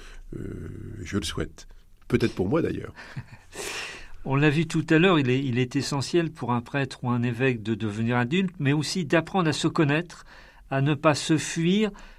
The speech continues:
Speaker 2: je dirais à ne pas pratiquer l'autocomplaisance. Et d'ailleurs, euh, le titre du paragraphe où, où je l'ai lu résume bien, « Grandir dans la garde du cœur ».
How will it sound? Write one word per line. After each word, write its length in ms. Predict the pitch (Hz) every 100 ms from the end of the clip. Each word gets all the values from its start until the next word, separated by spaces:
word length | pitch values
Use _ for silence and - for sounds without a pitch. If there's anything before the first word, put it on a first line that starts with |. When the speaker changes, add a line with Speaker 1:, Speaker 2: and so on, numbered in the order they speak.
| -
Speaker 2:
je 120 | 117 139
dirais 280 | 139 170
à 40 | 165
ne 140 | 156
pas 180 | 160 175
pratiquer 520 | 175 170 165 165 208
l'autocomplaisance. 800 | 170 160 175 170 160 156 196 190
Et 40 | 151
d'ailleurs, 320 | 151 175 - - - - 135
euh, 460 | 139 139 139 147 147 - -
le 380 | - - 143 156
titre 380 | 160 220 - 160
du 120 | 147
paragraphe 520 | 143 151 147 160 -
où, 160 | 156 135 - - -
où 180 | 143
je 220 | 127 107 135
l'ai 260 | 131 135
lu 180 | 147 165
résume 400 | 160 151 151 143
bien, « 340 | 127 147 190 196 - - -
Grandir 520 | 113 156 139 170 139
dans 120 | 135
la 140 | 135
garde 580 | 123 113 175 180 143 120
du 240 | 127 123 120 -
cœur ». 560 | 175 135 117 120 139